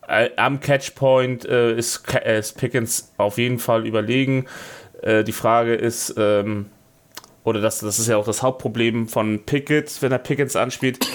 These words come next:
<coughs> er muss halt, oder Pickens muss halt seine Athletik, seine Größe, seine Physis einsetzen, um den Ball zu bekommen.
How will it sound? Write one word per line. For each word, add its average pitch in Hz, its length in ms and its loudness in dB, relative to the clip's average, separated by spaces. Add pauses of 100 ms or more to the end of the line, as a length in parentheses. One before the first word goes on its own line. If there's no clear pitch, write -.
(240)
<coughs> - 320 -12
er 117 140 4
muss 135 420 2
halt, 135 380 2
oder 123 140 0
Pickens 139 360 -4
muss 139 340 -2
halt 127 280 2
seine 123 340 2
Athletik, 139 560 0
seine 127 240 0
Größe, 131 320 0
seine 120 220 0
Physis 147 320 0
einsetzen, 127 400 0
um 120 100 0
den 117 140 0
Ball 127 200 2
zu - 140 -10
bekommen. 104 460 -2